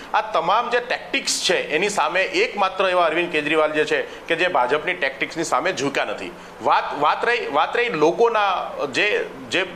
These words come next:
જનતા જનાર્દન છે, જનતા દ-, જનાર્દન પાસેથી એ, આ, જે એમનો જે જનાદેશ છે, જનાદેશ મેળવવાની,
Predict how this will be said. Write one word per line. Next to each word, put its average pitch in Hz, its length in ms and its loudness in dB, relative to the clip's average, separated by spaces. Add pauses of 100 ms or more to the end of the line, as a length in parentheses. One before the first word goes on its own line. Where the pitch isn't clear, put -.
જનતા 143 300 0
જનાર્દન 175 480 0
છે, - 500 -4
જનતા 147 380 2
દ-, 175 260 0
જનાર્દન 180 440 2
પાસેથી 175 640 0 (300)
એ, 156 200 2
આ, 131 260 2
જે 151 120 2
એમનો 190 500 2
જે 233 140 2
જનાદેશ 202 520 2
છે, 202 140 0
જનાદેશ 175 480 2
મેળવવાની, 147 420 2